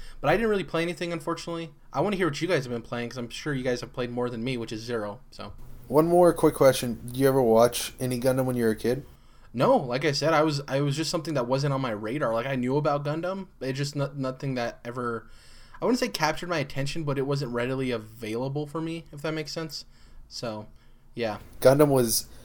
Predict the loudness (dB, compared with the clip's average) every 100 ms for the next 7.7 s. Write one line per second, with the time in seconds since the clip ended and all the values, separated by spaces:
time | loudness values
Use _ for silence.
0 | -20 -6 4 8 10 8 6 4 2 6
1 | 8 8 6 2 -2 -12 -2 0 2 2
2 | 0 -2 -6 -12 -8 -6 -4 0 0 0
3 | 0 2 2 -2 -4 -2 -4 -6 -6 -8
4 | -6 -4 -4 -4 -8 -4 -2 0 -2 -4
5 | -10 -16 _ -20 -20 -16 -4 -2 -2 -4
6 | -6 -4 -2 -2 -4 -6 -8 -8 -6 -6
7 | -6 -6 -6 -6 -8 -8 -8